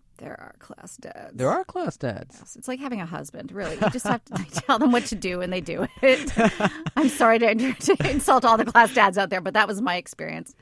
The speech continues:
Speaker 1: It was like you had to give them a job jar. Like, "Oh, look at how much fun this is. Pick a, pick a job."
Speaker 2: <laughs>
Speaker 1: Yes, type up this list. Yes, exactly. <laughs> Good. Go do that.
Speaker 2: Delegate.
Speaker 1: Delegate.
Speaker 2: Delegate to the class
Speaker 1: <laughs>
Speaker 2: dad. Is that it?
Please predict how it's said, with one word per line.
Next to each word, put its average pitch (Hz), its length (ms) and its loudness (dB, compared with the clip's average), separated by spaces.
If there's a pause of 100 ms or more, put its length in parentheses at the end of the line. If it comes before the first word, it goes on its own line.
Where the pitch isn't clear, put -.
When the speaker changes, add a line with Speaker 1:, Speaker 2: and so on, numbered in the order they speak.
(280)
Speaker 1:
It - 20 -14
was 214 120 -8
like 233 120 0
you 240 80 2
had 214 100 4
to 214 60 -4
give 214 100 0
them 214 60 0
a 175 60 -4
job 180 340 0
jar. 180 320 -8 (800)
Like, 151 160 -10
"Oh, 320 280 0
look 240 160 -6
at 277 60 -2
how 320 220 2
much 294 180 -2
fun 320 160 -2
this 403 160 -6
is. - 100 -6
Pick - 220 -10
a, - 80 -8
pick - 280 -2
a - 100 2
job." 226 560 0
Speaker 2:
<laughs> - 60 -8 (460)
Speaker 1:
Yes, 208 200 -12 (180)
type 196 320 -6
up 269 200 0
this 311 200 -8
list. 370 300 -6
Yes, 320 260 -2
exactly. 233 680 -6 (140)
<laughs> 494 100 -8
Good. 202 120 -10
Go 233 160 -6
do 370 160 -12
that. 147 260 -10
Speaker 2:
Delegate. 127 540 0
Speaker 1:
Delegate. 190 340 0
Speaker 2:
Delegate 160 380 4
to 139 80 -2
the 131 80 -4
class 117 280 0
Speaker 1:
<laughs> - 40 -16
Speaker 2:
dad. 95 260 -2
Is 113 80 -2
that 131 220 0
it? 143 160 2